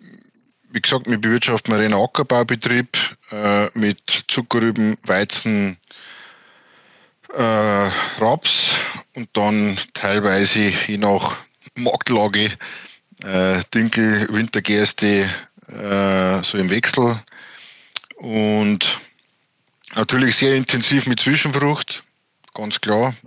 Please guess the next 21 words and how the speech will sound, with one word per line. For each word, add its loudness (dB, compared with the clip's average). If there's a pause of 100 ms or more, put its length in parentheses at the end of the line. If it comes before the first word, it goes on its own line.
Also -12
die -10
übliche -4
Z-, -2
äh, 2
Fruchtfolge 0
ist, 2 (720)
ich -14
fange 0
mit 0
der -4
Zwischenfrucht 0
an, 0 (100)
dann -8
kommt -4
die -6
Zuckerrübe, 0 (140)
dann -2
kommt -4
der 0
Weizen, 0